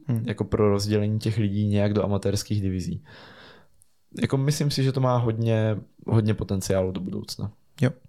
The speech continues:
Speaker 2: Takže jako z těch dalších návrhů, eh, které byly zmíněné v tom dopise, tak bylo například dvojčlenství, které se mi taky hodně líbilo a na schůzi bylo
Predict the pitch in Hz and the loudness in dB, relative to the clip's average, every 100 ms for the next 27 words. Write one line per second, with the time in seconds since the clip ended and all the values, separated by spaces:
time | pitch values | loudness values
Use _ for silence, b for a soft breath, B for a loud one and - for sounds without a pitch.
0 | _ B B B B B B _ _ _ | _ B B B B B B _ _ _
1 | _ _ _ _ _ _ _ _ _ _ | _ _ _ _ _ _ _ _ _ _
2 | 120 113 113 127 131 - _ _ _ _ | -2 0 2 2 0 -8 _ _ _ _
3 | _ _ _ _ 117 117 120 101 - 123 | _ _ _ _ 2 2 2 0 2 4
4 | 98 98 - 110 98 101 104 117 160 170 | 4 2 0 0 2 0 0 2 0 -4
5 | _ _ - - 95 92 92 - - 101 | _ _ -6 2 4 4 0 -2 2 2
6 | 95 98 95 98 95 95 101 92 110 - | 2 0 0 0 0 0 -2 -2 0 0
7 | 123 117 101 104 101 - 107 107 98 110 | 0 0 0 0 0 -2 0 0 2 0
8 | 107 - 92 87 - 101 104 147 - - | 0 -2 -2 -2 -2 0 0 -2 -2 0
9 | - 104 95 98 104 101 110 110 113 110 | 0 0 -2 0 0 2 2 2 2 2
10 | 101 98 - 104 95 92 104 117 | 2 0 -2 0 0 2 2 0